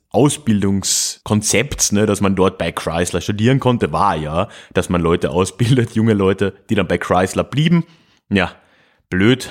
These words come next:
<laughs> das hat John DeLorean nicht gemacht. Er wurde nämlich abgeworben von einem Automobilhersteller namens Packard. Packard war mir überhaupt kein Begriff, wenn man mehr von Autos versteht als ich. Also ich bin ja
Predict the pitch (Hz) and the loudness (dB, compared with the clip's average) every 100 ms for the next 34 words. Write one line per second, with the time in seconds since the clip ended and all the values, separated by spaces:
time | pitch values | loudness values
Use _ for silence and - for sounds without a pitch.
0 | - 160 - - 139 - - - 104 101 | -2 0 0 -2 -4 -6 -12 -4 -2 0
1 | 98 98 95 101 135 - - 147 156 - | 0 -2 -2 -2 -2 -2 -4 0 0 -2
2 | - - - - - _ _ _ _ 147 | -10 -20 -20 -20 -20 _ _ _ _ 2
3 | 147 196 151 131 107 - 80 - 127 113 | 4 4 4 2 0 -4 -6 -2 -2 0
4 | 110 117 160 247 _ _ _ _ _ _ | 2 2 -2 -6 _ _ _ _ _ _
5 | - 120 - 101 107 104 - 107 110 101 | -2 0 0 0 2 0 -2 0 0 0
6 | 123 123 107 113 107 95 90 90 - - | 0 0 0 0 0 0 -2 -4 -6 -6
7 | 95 - - - _ _ _ _ _ _ | -6 -8 -10 -16 _ _ _ _ _ _
8 | _ _ _ _ _ - 185 208 180 151 | _ _ _ _ _ -4 -2 2 2 0
9 | 123 117 117 123 127 143 196 - 120 104 | 0 2 2 2 2 4 4 2 0 -2
10 | - 92 135 - - 156 151 147 - 151 | -4 0 0 -2 -2 0 0 -2 -2 -2
11 | 147 135 120 104 113 147 117 - 110 147 | 0 0 2 2 4 2 0 -2 2 2
12 | 98 - 87 - 82 76 76 82 98 87 | 0 -4 -4 -2 -4 -4 -4 -4 -2 -4
13 | 87 - 80 73 71 80 | -4 -4 -2 -2 -4 -10